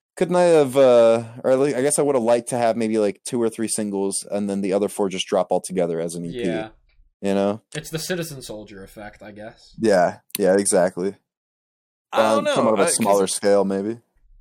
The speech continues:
Speaker 2: Yeah.
Speaker 3: Well, I, I feel like something like this, where especially you're, you're trying out this, where, like, every step of the way just kind of feels like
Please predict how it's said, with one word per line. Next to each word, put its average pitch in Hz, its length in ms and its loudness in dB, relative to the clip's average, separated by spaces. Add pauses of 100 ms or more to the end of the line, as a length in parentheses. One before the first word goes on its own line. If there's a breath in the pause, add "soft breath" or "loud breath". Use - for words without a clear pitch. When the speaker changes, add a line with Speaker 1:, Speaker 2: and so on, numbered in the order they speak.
(280)
Speaker 2:
Yeah. - 100 -20
Speaker 3:
Well, 208 160 -4
I, 160 200 -4
I 156 180 -6
feel 170 220 -10
like 160 280 -12 (220)
something 156 380 -8
like 131 180 -8
this, 117 320 -6 (140)
where 110 200 -6
especially 113 460 -8
you're, 113 240 -8
you're 120 380 -12 (260)
trying 117 640 0
out 123 440 -2
this, 117 240 -4 (580 soft breath)
where, 110 240 2
like, 110 180 0
every 113 240 -4
step - 200 -4
of 113 80 -12
the 110 60 -2
way 110 280 -6
just 117 240 -16
kind 113 160 -10
of 110 100 -10 (300)
feels 117 380 -2
like 117 320 -6